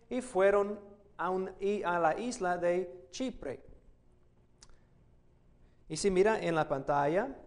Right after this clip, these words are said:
ah, en la mano derecha, ah, abajo hay una mapita s-, chiquita, ah, de Chipre. Ah, ellos entraron en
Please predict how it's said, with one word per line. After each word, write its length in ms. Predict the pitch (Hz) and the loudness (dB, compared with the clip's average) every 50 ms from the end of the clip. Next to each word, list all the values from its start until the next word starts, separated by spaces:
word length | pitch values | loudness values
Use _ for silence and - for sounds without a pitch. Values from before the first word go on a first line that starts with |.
| - - - - | -20 -20 -14 -10
ah, 540 | 156 151 147 143 143 139 135 139 147 - - | -6 -4 -4 -2 -2 -4 -4 -6 -8 -10 -10
en 140 | 165 165 175 | -8 -6 -4
la 80 | 175 | -4
mano 360 | 175 196 233 254 240 226 - - - - - - - _ _ _ _ _ | -2 -2 -2 -2 -2 -2 -4 -8 -16 -20 -20 -20 -20 _ _ _ _ _
derecha, 640 | - 147 151 180 214 226 214 - - 185 190 214 208 214 - - - - - - - _ _ _ _ _ _ _ - - - - - - - - | -8 -4 -2 0 0 0 -2 -2 -2 -2 -2 -4 -6 -10 -20 -20 -20 -20 -20 -20 -20 _ _ _ _ _ _ _ -20 -20 -20 -20 -20 -20 -16 -8
ah, 340 | 147 143 139 139 135 - - | -6 -4 -2 -2 -2 -2 0
abajo 960 | 151 151 156 180 208 240 262 - - - 156 143 147 165 180 - - - - - | 0 2 4 4 4 4 2 0 -2 -2 0 0 0 0 -2 -4 -12 -16 -10 -6
hay 120 | 147 160 | -4 -4
una 140 | 175 180 175 | -2 -2 0
mapita 420 | 170 165 - 185 196 208 196 196 | 0 0 0 0 -2 -2 0 -2
s-, 340 | 175 - - - - - - | -4 -4 -6 -12 -14 -16 -16
chiquita, 580 | - - 180 - 190 190 185 - 170 160 170 165 - - - - | -14 -12 -12 -8 -8 -8 -6 -4 -4 -4 -4 -8 -12 -16 -12 -8
ah, 200 | 147 139 139 139 | -4 -4 -2 -2
de 160 | 139 139 139 | -2 -2 -4
Chipre. 680 | 139 - - 165 156 - 151 143 143 160 170 - - - - - - _ - - _ - - | -4 -6 -10 -10 -10 -8 -6 -4 -4 -4 -6 -10 -18 -20 -20 -20 -20 _ -20 -20 _ -12 -4
Ah, 260 | - 143 143 143 147 - | 0 2 2 2 2 2
ellos 240 | 185 190 208 208 208 | 4 4 4 4 4
entraron 580 | 220 208 202 202 190 190 202 214 220 220 214 - | 0 0 2 4 4 6 6 4 2 0 -2 -4
en 580 | - 170 170 170 165 160 160 156 - - - | -6 -6 -6 -4 -4 -6 -6 -10 -14 -16 -20